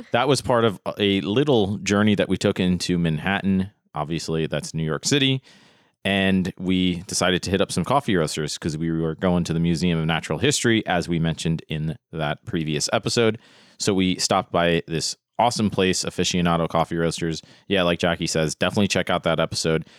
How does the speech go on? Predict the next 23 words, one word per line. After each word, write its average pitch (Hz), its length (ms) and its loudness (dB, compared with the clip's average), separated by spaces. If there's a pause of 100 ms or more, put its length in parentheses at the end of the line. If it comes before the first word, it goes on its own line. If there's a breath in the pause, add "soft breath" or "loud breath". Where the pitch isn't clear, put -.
(140)
Just - 200 0
check 117 200 0
out 101 160 0
that 80 160 -2
roaster 85 380 2
'cause 71 180 -4
it 73 40 -4
was 73 120 -4
pretty 90 240 0
great. 80 320 0
But 76 200 -2 (320 soft breath)
if 80 100 -6
you 92 60 2
wanna 90 140 4
hear 87 140 2
our 82 80 2
full 87 220 0
thoughts, 78 300 0
it - 100 -12
should 113 220 0
be 95 100 4
the 80 100 0
previous 78 560 -2